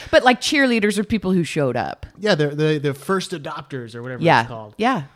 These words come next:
Speaker 1: Who come in and you, you wanna try your, uh, your minimum viable product, which is what we're doing.
Speaker 2: But it's cool that you, I mean, you took a risk, obviously, in,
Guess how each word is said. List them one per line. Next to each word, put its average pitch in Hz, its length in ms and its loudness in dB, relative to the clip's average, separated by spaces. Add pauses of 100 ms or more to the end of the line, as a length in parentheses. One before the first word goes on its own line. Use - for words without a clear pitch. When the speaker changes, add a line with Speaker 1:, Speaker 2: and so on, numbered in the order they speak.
(140)
Speaker 1:
Who 135 140 -6
come 143 240 -4
in 135 240 -2
and 120 440 -8
you, 123 300 -6
you 120 120 -20
wanna 120 200 -8
try 117 260 -10
your, 110 300 -10
uh, 107 260 -14 (560)
your 110 140 -20
minimum 113 540 -14
viable 110 340 -14
product, 104 540 -20 (160)
which 117 100 -20
is 107 120 -20
what 104 100 -16
we're 107 120 -18
doing. 107 80 -14
Speaker 2:
But 370 120 0
it's - 140 -8
cool 370 220 0
that 359 120 -2
you, 269 260 0
I 240 80 0
mean, 214 320 2
you 220 160 -2
took - 240 -6
a 185 60 -6
risk, 180 480 -2
obviously, 165 540 -4
in, 147 340 -2